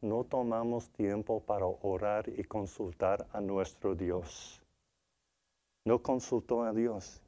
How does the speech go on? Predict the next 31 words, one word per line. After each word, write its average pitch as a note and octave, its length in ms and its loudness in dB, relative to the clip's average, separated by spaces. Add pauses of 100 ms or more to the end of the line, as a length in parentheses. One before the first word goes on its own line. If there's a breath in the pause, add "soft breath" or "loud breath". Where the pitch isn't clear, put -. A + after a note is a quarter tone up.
(100)
Dice A2+ 320 6
aquí, D3 480 6 (800)
tuvo D#3 340 12
miedo, A#2+ 600 10 (760)
se C3 200 12
levantó A#2 840 12 (220)
y D3 140 12
se C3+ 320 12
fue F#3 400 12
para D#3+ 380 12
salvar D3+ 640 12
su B3+ 200 10
vida. G#3 320 12
Imagínense, F3+ 760 12
Dios A#3 400 12
le A#3+ 160 12
había A#3 320 12
protegido A3+ 720 12
por G3 160 12
tres A3+ 260 12
años A#3 320 12
y G#3 100 12
medio, G#3+ 380 12
ahora E3+ 560 12 (460 soft breath)
él G#3 280 12
tiene F3+ 300 12
que D#3+ 160 10
salvar D3+ 420 12
su C#3 200 6
propia B2 400 10
vida. F#2 340 4